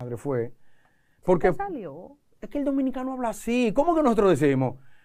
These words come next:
Speaker 1: A veces yo saludo gente de que, "Dímelo, hijo de tu madre", o "Hijo de la que sé yo qué", "Dímelo, azaroso", y por ahí nos vamos. ¿Tú me entiendes? Porque nosotros somos así tirados hablando. Y en ese
Speaker 2: Pero
Speaker 1: momento
Speaker 2: ¿te sentiste bien con la salida de él?
Speaker 1: Claro, mi amor, porque yo sab-,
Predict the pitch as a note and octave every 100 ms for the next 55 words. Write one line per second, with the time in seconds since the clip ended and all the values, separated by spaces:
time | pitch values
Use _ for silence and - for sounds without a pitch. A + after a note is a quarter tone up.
0 | _ _ _ G#3 C4+ C4+ C4+ B3+ A3+ A3
1 | G3 F#3+ F#3 F#3 E3+ D#3 - C#3 G3+ F3+
2 | E3 E3 C#3+ D3+ D#3+ E3+ F3 G#3 F#3+ D3
3 | D3+ E3+ F3 F3 E3 E3 D#3 G#3+ G#3+ E3+
4 | - - - - G3+ A3+ F3+ D3+ E3 A#3+
5 | F3+ F3+ F3 F3+ G3 B3+ A#3 D4 D4 E3
6 | G#2 - - _ _ A#3+ C4 A3+ G3 F#3+
7 | F#3+ F#3+ A3 A#3+ A#3+ A3 G3 A#3+ G3+ G3
8 | F#3+ G#3 F3+ E3 F3 E3 F3 G#3+ B3 C4+
9 | C4+ C4+ - E4 E4+ C#4 F4 F#4+ C4+ B3+
10 | B3 A#3+ B3 A#3+ C4 A3+ A#3 A#3+ B3 A3+
11 | A3 G#3+ G#3 G3+ G3+ F#3 F3 F3 F3 F#3
12 | G#3 G3 F#3+ G3